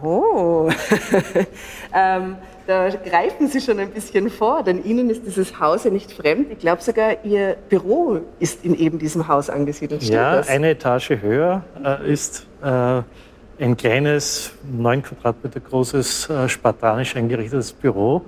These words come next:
Speaker 1: Hm.
Speaker 2: äh, in dem ich, äh, einige Zeit, äh, hier verbringe, aber auch sehr viel außerhalb des Büros an Arbeitszeit verbringe.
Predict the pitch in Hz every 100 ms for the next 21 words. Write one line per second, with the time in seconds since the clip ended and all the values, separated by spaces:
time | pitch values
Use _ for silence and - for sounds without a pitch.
0 | - 247 226 - 131 123 139 143 107 110
1 | 110 120 117 - 135 110 127 143 131 120
2 | 110 117 117 - - 151 131 131 135 135
3 | - - 113 135 170 135 120 131 - -
4 | 131 - 120 117 - - - - 104 107
5 | - 113 - - - 123 101 95 - -
6 | - 110 117 101 - - - 131 - 107
7 | 113